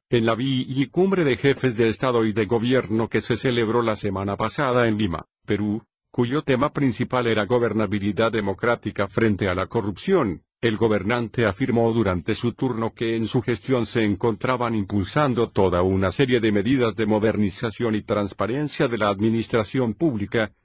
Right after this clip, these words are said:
dentro de las que mencionó la nueva ley contra el lavado de activos y financiamiento del terrorismo y el proyecto de ley de extinción de dominio para el decomiso civil de bienes ilícitos,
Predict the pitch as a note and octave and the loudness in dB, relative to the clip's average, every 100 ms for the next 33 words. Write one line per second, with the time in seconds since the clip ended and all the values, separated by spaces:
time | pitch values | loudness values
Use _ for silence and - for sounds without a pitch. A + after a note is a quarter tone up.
0 | _ G2 B2 F3 E3+ B2+ G#2+ G2 - A#2+ | _ -4 0 0 -2 -2 0 -2 0 2
1 | A2 A2 A2 A2 A2+ G#2 G#2 A#2 G#2+ A#2+ | 2 0 -2 0 0 2 2 2 2 2
2 | B2 A2 G2 - G2+ G2 F#2 E2+ G#2 G#2+ | 0 -2 -2 0 0 0 0 2 2 2
3 | G2+ F#2+ - A#2+ A#2 A#2+ C3+ B2 B2+ A#2 | 2 0 -2 -2 -2 -2 -4 -2 0 0
4 | A2+ - G#2 A#2+ C#3+ C3 G#2+ G#2 A#2 A2 | -2 -2 0 0 0 0 0 0 -2 -2
5 | A2 C#3 F#2+ A2+ G#2+ G2+ - G#2 G2+ G#2 | 0 -2 -2 -2 0 -2 -2 -2 0 -2
6 | F#2+ A#2 G2+ G2+ A2 G#2+ G2+ - B2 G2+ | -2 -2 0 0 0 0 -2 -2 -4 -2
7 | C3 C3+ A2 G#2 G#2 B2 A2+ A2+ - G#2+ | -2 0 2 2 2 0 0 -2 -2 -2
8 | G#2 G#2+ - A2+ D#3+ - C#3+ - C3 C3 | 0 0 0 2 2 0 -4 0 2 2
9 | A2+ G2 G#2 F#2+ C3 D#3+ C#3+ C#3+ F#3+ A3 | 2 2 0 0 -2 0 -2 -2 -2 -2
10 | A2+ - A#2 - - | -4 -4 -4 -6 -16